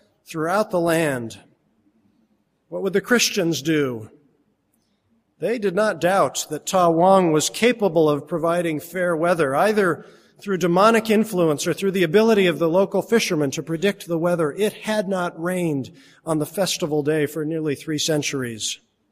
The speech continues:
And yet they began to pray, trusting that the God of Elijah was with them. They began to pray not desperately, but confidently, resting in the finished work of Jesus Christ and in his power over sin and death.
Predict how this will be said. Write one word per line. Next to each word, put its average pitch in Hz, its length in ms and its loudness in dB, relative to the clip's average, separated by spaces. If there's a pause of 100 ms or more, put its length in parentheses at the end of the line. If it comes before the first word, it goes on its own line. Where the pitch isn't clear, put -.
(1080)
And 160 140 -2
yet 156 140 0
they 160 100 2
began 147 360 0
to 143 80 -4
pray, 123 500 -2 (640)
trusting 180 720 0 (480)
that 165 160 2
the 160 180 2
God 190 260 6
of 165 100 6
Elijah 156 520 4
was 135 180 -4
with 147 220 -4
them. 113 360 -12 (960)
They 175 100 -12
began 214 280 -2
to 214 80 0
pray 214 240 0
not 214 320 -2
desperately, 180 580 0
but 175 240 -4
confidently, 190 720 -2
resting 175 880 -2 (360)
in 190 160 -2
the 175 100 -2
finished 220 480 -2
work 202 300 -2
of 160 120 -4
Jesus 175 420 -4
Christ 170 480 -2
and 170 140 -2
in 175 120 0
his 190 280 0
power 190 480 -4
over 165 220 -2
sin 175 300 -2
and 151 160 -4
death. 139 440 -8